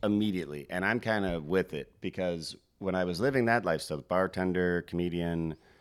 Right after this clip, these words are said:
make my own hours in the day, don't need to necessarily get up at seven in the morning like, like the average American person. I was dating, uh,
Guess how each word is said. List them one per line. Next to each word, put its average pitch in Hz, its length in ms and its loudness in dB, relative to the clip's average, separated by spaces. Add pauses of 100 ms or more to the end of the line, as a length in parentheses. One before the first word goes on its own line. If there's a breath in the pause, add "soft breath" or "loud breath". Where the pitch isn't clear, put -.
(200 soft breath)
make 87 280 -4
my 85 120 -2
own 85 100 0
hours 80 280 -4
in 78 80 -2
the 78 80 -4
day, 76 340 -4 (100)
don't 90 220 -2
need 85 160 -2
to 78 60 -6
necessarily 78 400 -4
get 76 140 -4
up 73 160 -4
at 67 120 -6 (100)
seven 76 260 -2
in 73 80 -2
the 67 60 -6
morning 69 500 -8 (220)
like, 71 240 -6 (240)
like 76 160 -8
the 73 140 -4
average 69 240 -8
American 71 340 -10
person. 69 420 -10 (720 soft breath)
I 90 80 4
was 87 220 2
dating, 98 680 2 (220)
uh, 76 680 -2